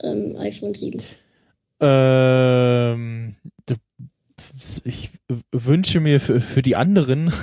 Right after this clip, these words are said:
Speaker 2: <laughs> dass die Kopfhörerklinke bleibt oder generell, dass die, dass die Kopfhörerklinke irgendwie drinne bleibt, weil ich se-, sehe kein-, keine Notwendigkeit darin, die irgendwie zu ersetzen. Also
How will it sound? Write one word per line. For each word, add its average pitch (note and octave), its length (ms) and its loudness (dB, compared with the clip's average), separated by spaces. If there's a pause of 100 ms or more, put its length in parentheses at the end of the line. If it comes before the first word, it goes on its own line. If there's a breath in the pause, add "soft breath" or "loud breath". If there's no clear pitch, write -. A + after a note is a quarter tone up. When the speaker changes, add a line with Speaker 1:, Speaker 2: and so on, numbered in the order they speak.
(180 loud breath)
Speaker 2:
<laughs> - 240 -20
dass C#3 340 2
die B2 100 -2
Kopfhörerklinke A2+ 800 -2
bleibt G#2 240 2
oder G3+ 100 4
generell, A2 420 2
dass B2+ 240 2
die, G#2 220 0 (760 loud breath)
dass A2+ 160 2
die G#2+ 100 -4
Kopfhörerklinke A2 840 0
irgendwie G#2+ 260 0
drinne G#2 240 0
bleibt, G2 300 0
weil G2+ 300 4 (800 loud breath)
ich - 120 -14 (260)
se-, A2+ 400 -2
sehe A#2+ 320 2
kein-, C#3 800 0
keine B2+ 200 2
Notwendigkeit B2+ 800 0
darin, B2 300 0
die A#2 200 0
irgendwie G#2+ 360 2
zu - 140 -4
ersetzen. A2+ 500 0
Also G2+ 360 2